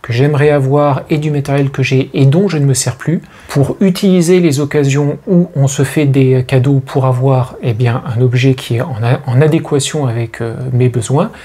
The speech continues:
et aussi pour faire du troc, pour faire vivre les objets et leur donner une deuxième, troisième ou quatrième vie. En aval de l'achat, une fois que j'ai le matériel, je passe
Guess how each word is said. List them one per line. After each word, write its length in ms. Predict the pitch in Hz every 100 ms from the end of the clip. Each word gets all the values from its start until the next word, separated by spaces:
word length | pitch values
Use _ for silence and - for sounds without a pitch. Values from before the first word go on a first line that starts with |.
| -
et 80 | 151
aussi 380 | 147 - 147
pour 240 | 135 - 208
faire 220 | - -
du 100 | 151
troc, 420 | 135 135 156 -
pour 140 | - 131
faire 240 | 143 123
vivre 420 | 117 135 202 175
les 200 | 147 139
objets 400 | 131 120 139 160 -
et 120 | 165
leur 160 | 170
donner 400 | 143 127 131 139
une 240 | 175 135 120
deuxième, 560 | 120 160 127 135 151
troisième 480 | 147 - 127 123 139
ou 60 | 131
quatrième 440 | 131 127 - 113
vie. 160 | 107 139 - _ _ - -
En 240 | - 120 135
aval 300 | 165 190 180
de 80 | 160
l'achat, 580 | 135 - 156 180 220 -
une 180 | 180 180
fois 320 | - 165 160
que 180 | 147 131
j'ai 380 | 120 127 127 135
le 260 | - 127 170
matériel, 800 | 170 139 120 113 139 185 240 262 - - - -
je 160 | - 131
passe 500 | 147 139 127 - -